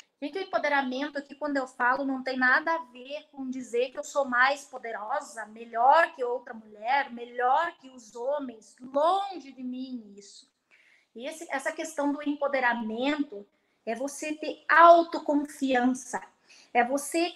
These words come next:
conseguir ter a liberdade de se expressar, é você aproveitar essa liberdade sua de ser você mesma,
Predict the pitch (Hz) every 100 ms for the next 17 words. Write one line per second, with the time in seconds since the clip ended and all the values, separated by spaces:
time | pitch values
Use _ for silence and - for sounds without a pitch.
0 | - 330 311 311 233 277 381 - 330 330
1 | 349 294 277 220 226 - 247 269 262 233
2 | 294 311 - - 285 285 - - 277 277
3 | 302 285 _ - 240 262 285 302 277 -
4 | 339 453 466 330 359 359 - 285 285 262
5 | 254 262 254 262 240 240 226 233 254 247
6 | - - 311 302 320 311 - - 339 349
7 | 349 381 381 392 415 392 370 311 302